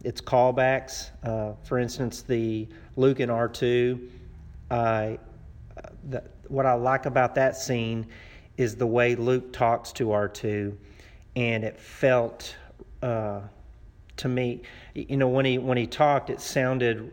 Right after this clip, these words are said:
r-, O T like. It seemed like the old Luke and not this, uh, rough around the edges Luke that we're, that we, we got throughout the movie. And, uh, I just love that kindness, that sweetness, um,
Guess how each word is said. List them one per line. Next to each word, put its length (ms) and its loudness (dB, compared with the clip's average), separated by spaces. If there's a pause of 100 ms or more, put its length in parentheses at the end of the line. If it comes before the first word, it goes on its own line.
(100)
r-, 360 -4 (320)
O 200 4
T 480 0
like. 540 -2 (400)
It 140 -8
seemed 320 0
like 220 0
the 200 -2
old 280 2
Luke 380 -2
and 180 -4
not 300 -4
this, 340 -6
uh, 320 -6 (400)
rough 280 4
around 260 0
the 160 -4
edges 400 -2
Luke 320 0
that 200 0
we're, 280 -4 (340)
that 140 -2
we, 200 -6 (200)
we 160 0
got 260 -2
throughout 300 0
the 80 -6
movie. 420 -4 (460)
And, 640 -4 (160)
uh, 320 -6 (280)
I 80 -4
just 280 -6
love 340 2
that 220 -2
kindness, 500 -2
that 180 -4
sweetness, 720 -4 (480)
um, 440 -2